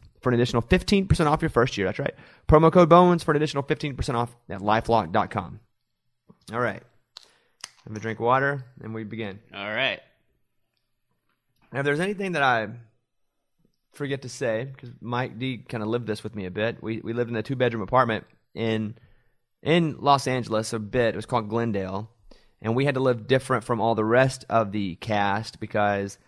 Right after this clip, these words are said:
Speaker 1: I had to work the whole time. I was the only one that was working full-time. Uh,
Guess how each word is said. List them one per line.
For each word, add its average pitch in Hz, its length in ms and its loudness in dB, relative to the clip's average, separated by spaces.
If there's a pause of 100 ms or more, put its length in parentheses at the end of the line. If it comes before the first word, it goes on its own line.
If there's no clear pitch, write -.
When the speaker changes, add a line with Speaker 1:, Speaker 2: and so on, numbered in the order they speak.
(240)
Speaker 1:
I 123 100 6
had 131 120 6
to 117 80 4
work 156 300 6
the - 80 -6
whole 104 140 -8
time. 98 360 -8
I - 60 -4
was 131 120 0
the 151 60 0
only 143 120 0
one 139 120 2
that 120 40 -2
was 117 100 -2
working 123 300 0
full-time. 110 480 0 (540)
Uh, 107 280 -2